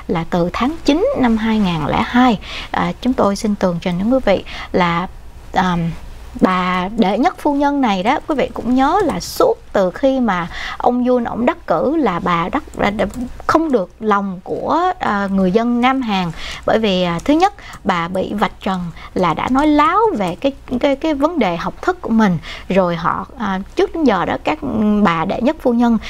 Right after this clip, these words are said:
thì giống như là không có ăn mặc diêm dúa lắm, không có muốn, không,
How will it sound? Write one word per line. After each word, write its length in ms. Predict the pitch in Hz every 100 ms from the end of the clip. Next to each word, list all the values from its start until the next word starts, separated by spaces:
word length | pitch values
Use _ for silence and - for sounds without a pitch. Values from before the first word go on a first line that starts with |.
| - -
thì 280 | 196 175 175
giống 180 | 233 311
như 140 | 254
là 160 | 202 160
không 240 | - 262
có 200 | 311 320
ăn 240 | - 262 240
mặc 120 | 175 -
diêm 280 | 247 269 262
dúa 180 | 277 359
lắm, 220 | 320 392
không 160 | - 277
có 100 | 302
muốn, 380 | 311 359 427 440
không, 260 | - 311